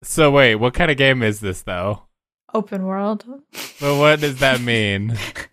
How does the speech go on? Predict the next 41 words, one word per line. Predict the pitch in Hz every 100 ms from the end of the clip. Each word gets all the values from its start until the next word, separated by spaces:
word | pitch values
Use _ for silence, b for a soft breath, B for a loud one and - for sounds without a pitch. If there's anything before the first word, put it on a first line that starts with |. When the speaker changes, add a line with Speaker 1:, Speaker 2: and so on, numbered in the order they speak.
| _ _ B B B B B B B -
Speaker 2:
Okay, | 285 294 214
so | 220 247
let | 285 285
me | 277
think. | - 208 - _ _ _ _ _ -
So | 269 262 - _ _ _ _ 226
Breath | 254 330 370
of | 294
the | 277
Wild | 220 220 208 202
is | 202 202
an |
open | 202 202 196 190
world | 185 185
game | 185 175 180
too, | 196 175
isn't | 185 208
it? |
Speaker 1:
Yes, | 170 104 98 - -
yes. | 131 117 95
This | - 131 -
will | 180
be | 190
the | 190
part | - 170 165
of | 143
the | 135
podcast | 151 143 131 139 123
where | 135
we | 123 120
name | 123 123
every | 127 117 127
open | 117 110 113
world | 117 117 110
game | 113 107 107
that | 104
we | 104 98
can | - 107
think | 101 98
of. | 101 -
Speaker 2:
So | - 254